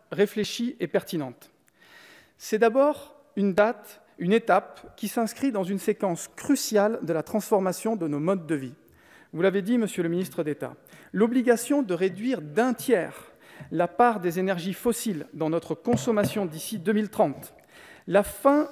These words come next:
de la vente des véhicules thermiques en deux mille quarante et la perspective de tendre ensuite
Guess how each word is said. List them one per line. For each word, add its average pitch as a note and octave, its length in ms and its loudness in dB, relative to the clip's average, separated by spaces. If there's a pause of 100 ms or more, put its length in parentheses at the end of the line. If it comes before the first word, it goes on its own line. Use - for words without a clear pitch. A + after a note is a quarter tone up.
(120)
de E3+ 60 0
la F#3 100 8
vente A#3 260 2
des F#3+ 100 0
véhicules G3 380 -6
thermiques A#3+ 600 0 (160)
en D#3+ 120 -2
deux D3+ 180 2
mille B3 200 2
quarante F#3+ 560 0
et E3+ 80 -2
la E3+ 80 2
perspective A3 840 0
de D#3+ 100 -8
tendre A3 360 4
ensuite F3+ 500 -4